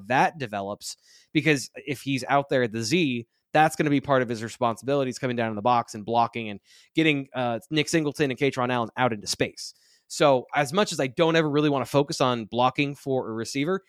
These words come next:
in this offense, it does matter. Uh, and he's got, he's got the tenacity that I wasn't expecting to be a guy that can do all those things. And I just, I, I just wanna see him run a couple more routes before I say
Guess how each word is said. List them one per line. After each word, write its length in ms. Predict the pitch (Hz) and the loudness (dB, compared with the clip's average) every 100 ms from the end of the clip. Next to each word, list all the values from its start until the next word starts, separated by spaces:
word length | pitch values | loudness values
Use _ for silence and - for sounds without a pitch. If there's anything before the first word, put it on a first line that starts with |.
| _ - | _ -4
in 60 | |
this 120 | 175 208 | 2 6
offense, 340 | 170 156 135 | 6 4 -2
it 60 | 131 | -2
does 160 | 127 | -2
matter. 440 | 123 143 107 80 _ _ _ _ | -2 -2 -4 -10 _ _ _ _
Uh, 240 | 117 113 107 | -6 -6 -6
and 140 | 135 131 | -8 -6
he's 140 | 151 | -2
got, 200 | 165 143 - - | 0 0 -2 -12
he's 320 | 139 165 139 | -8 -8 -4
got 380 | 180 156 165 - 143 | 0 2 0 -4 -8
the 380 | 131 123 120 - - | -2 -2 -2 -6 -12
tenacity 800 | 123 117 240 - 143 107 107 - - | -6 0 2 0 -4 -6 -10 -12 -4
that 120 | 113 | 0
I 180 | 120 139 | 2 2
wasn't 320 | 123 113 110 | 0 -4 -8
expecting 560 | - 107 101 101 107 135 _ _ _ _ _ - | -10 -10 -10 -12 -14 -18 _ _ _ _ _ -12
to 420 | - 147 135 127 - _ - | -2 0 0 -2 -8 _ -2
be 180 | 156 180 | 2 4
a 60 | |
guy 260 | 135 131 127 | 4 2 2
that 140 | 127 | -2
can 80 | 127 | -2
do 180 | 147 180 | 0 4
all 140 | 117 | 2
those 180 | 104 98 | 0 -8
things. 300 | 95 87 - | -10 -12 -6
And 80 | 107 | -4
I 60 | |
just, 200 | 117 123 - | -2 -4 -6
I, 140 | 120 120 - | -8 -8 -10
I 120 | 113 | -10
just 420 | 107 165 175 - | 0 2 2 2
wanna 260 | 151 151 143 | 0 0 0
see 260 | - 151 | -2 0
him 240 | 135 135 127 | 2 0 0
run 140 | 127 | -2
a 60 | 127 | -4
couple 200 | 131 123 | -6 -2
more 200 | 127 113 | -2 2
routes 300 | 120 123 - | 2 0 -2
before 260 | 123 131 | -4 0
I 120 | 117 117 | 2 0
say 400 | - 117 107 | 0 0 -2